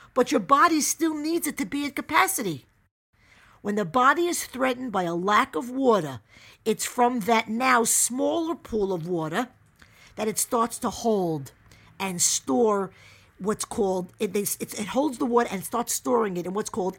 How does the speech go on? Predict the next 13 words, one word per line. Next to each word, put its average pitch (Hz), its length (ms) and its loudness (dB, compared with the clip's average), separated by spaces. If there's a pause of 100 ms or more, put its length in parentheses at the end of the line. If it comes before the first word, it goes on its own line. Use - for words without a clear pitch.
(120)
extracellular 214 1000 -2
spaces 202 680 -4 (360)
that 196 160 -2
are 190 80 -2
just - 300 -4 (120)
outside 214 800 0
each 320 300 -4
of 220 140 -6
the 226 120 -8
cells 214 420 0
of 185 100 -2
your 196 140 -2
body. 160 480 -4